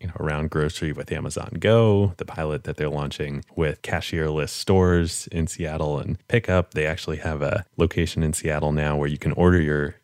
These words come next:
as a, as a consumer, you can order groceries online, drive your car to a center, and then have the groceries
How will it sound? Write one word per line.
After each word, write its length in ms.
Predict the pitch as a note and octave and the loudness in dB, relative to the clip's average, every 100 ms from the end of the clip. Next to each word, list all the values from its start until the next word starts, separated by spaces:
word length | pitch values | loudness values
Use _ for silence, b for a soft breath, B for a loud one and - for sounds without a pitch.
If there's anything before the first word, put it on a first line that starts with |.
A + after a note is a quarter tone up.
| _ - | _ -2
as 160 | D#2+ | 0
a, 140 | C#2+ - | -2 -2
as 140 | D#2+ D#2 | -2 -2
a 60 | |
consumer, 400 | - A#2 F3+ G#2 | 0 6 8 8
you 160 | F#2 E2 | 8 4
can 160 | E2+ - | 2 6
order 340 | F2+ E2+ D#2+ | 6 8 4
groceries 460 | - D2+ - D#2+ D#2 | 4 2 2 -2 0
online, 600 | D2+ F2 F2+ D#2 D2+ - _ | 2 4 4 2 0 -4 _
drive 320 | - F#2+ G2 F2 | 4 6 6 2
your 100 | D2+ | -2
car 460 | - G2 F2 D#2 | -2 0 2 2
to 400 | - - F#2+ E2+ | 0 4 6 6
a 260 | D2 C#2+ D#2 _ - | 4 0 -6 _ -4
center, 520 | - B2 D#2 D2 E2 | 6 8 8 4 0
and 200 | F2 E2 | 2 4
then 180 | D#2 D2 - | 4 0 -6
have 160 | - E2+ | 2 2
the 60 | D2+ | 4
groceries 340 | D#2+ - | 2 0